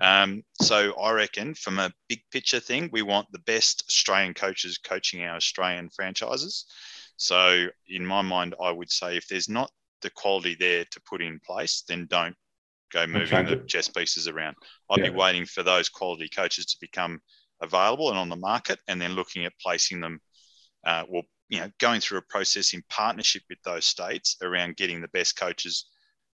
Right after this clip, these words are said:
Speaker 1: available out there around the world who are Australian, who can coach in Australia.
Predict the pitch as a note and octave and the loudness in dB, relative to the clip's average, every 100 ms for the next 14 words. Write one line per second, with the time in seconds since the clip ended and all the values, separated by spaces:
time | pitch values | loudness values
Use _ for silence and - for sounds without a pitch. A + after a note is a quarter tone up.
0 | _ D#2+ E2+ F#2 E2+ E2 F2+ F#2+ F#2 F2 | _ 0 4 4 2 0 0 0 2 2
1 | E2 F#2 F#2+ F2 E2+ E2+ E2 E2 D2+ - | 4 2 2 0 0 0 0 -4 -2 0
2 | - G#2 F#2+ G2+ G2 - A2 F#2 D#2+ F2 | 0 0 0 -4 -6 -12 -8 -8 -6 -8
3 | D#2+ - E2+ F2 | -6 -6 -6 -14